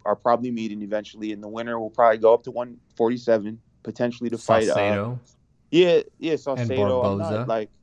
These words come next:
Speaker 1: that doesn't, neither of those guys do it for me. So I, I, I think a guy like Devin for, like, you know, boxing writer hype and, like,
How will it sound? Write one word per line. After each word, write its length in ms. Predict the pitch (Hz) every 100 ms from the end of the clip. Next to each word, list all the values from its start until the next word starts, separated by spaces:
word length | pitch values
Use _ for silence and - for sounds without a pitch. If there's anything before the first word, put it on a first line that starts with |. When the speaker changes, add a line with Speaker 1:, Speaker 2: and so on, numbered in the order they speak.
| _ _ _ _ _
Speaker 1:
that 140 | 120 127
doesn't, 280 | 156 131
neither 300 | 123 165 190
of 40 | 180
those 220 | 175 147
guys 240 | 143 135
do 140 | 113 110
it 40 |
for 180 | 90 101
me. 140 | - - _ _ _ _ _
So 280 | _ 139 127
I, 160 | 117 120
I, 100 | 110 -
I 80 | 110
think 300 | - 156 156 _ _ _ _ _
a 100 | 110
guy 360 | 107 107 135 139
like 320 | 143 113 110
Devin 420 | 113 117 127 147 165 _ _ -
for, 140 | 123
like, 280 | 113 107 101 _ _ _ _ -
you 80 | 120
know, 100 | 113
boxing 460 | 98 110 117 123
writer 280 | 110 113 110
hype 540 | 110 120 113 110 107 104
and, 140 | 104
like, 220 | 104 101